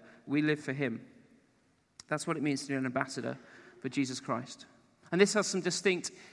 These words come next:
implications that Paul continues to flesh out in this passage. The first thing Paul talks about is a fear of God, something that motivates us, a fear of God. In verse ten, that comes just before our reading,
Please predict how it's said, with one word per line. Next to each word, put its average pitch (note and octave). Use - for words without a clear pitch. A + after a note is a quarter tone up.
implications F3
that C3
Paul D3+
continues D3
to C#3+
flesh -
out B2+
in B2
this B2
passage. -
The E3+
first A#3+
thing F#3
Paul F3
talks F3
about C3+
is C#3
a D3
fear G3
of F3
God, C#3
something E3+
that D#3
motivates D#3+
us, A#2
a C#3+
fear F#3
of D#3+
God. B2
In D#3+
verse G3+
ten, F#3
that G#3
comes E3
just F#3
before F3+
our D#3
reading, C#3+